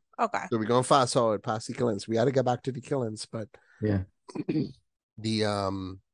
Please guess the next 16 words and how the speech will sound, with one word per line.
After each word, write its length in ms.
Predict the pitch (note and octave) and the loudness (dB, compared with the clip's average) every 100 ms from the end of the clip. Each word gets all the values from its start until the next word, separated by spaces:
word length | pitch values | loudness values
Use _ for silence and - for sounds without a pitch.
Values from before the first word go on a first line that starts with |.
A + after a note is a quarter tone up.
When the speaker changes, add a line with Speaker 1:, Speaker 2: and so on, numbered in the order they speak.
| _ | _
Speaker 2:
the 260 | G2 G#2+ G#2 | -6 -4 -4
end 240 | A2 B2+ C#3+ | -4 -4 -4
of 60 | |
the 100 | D#3+ | -4
show, 280 | D3 - D3 | -2 2 2
he 140 | B2+ C3 | 2 0
had 120 | G#2 | 2
get 200 | A#2 A#2 | 0 -2
baptized, 680 | - - - - - - _ _ - _ _ - | -6 -8 -10 -12 -14 -16 _ _ -20 _ _ -4
like, 240 | F#2 D#2+ | -4 -2
right 440 | F#2 A2 B2+ B2+ B2+ | 0 2 4 2 0
before 720 | A2+ - G2+ F#2+ F#2+ F2+ - _ _ | -4 0 2 4 2 0 -6 _ _
Speaker 1:
When 340 | B3+ B3+ A#3+ A#3+ | 2 6 6 4
Speaker 2:
he 40 | - | -2
Speaker 1:
the 40 | |
Speaker 2:
ended 100 | A#3+ | 4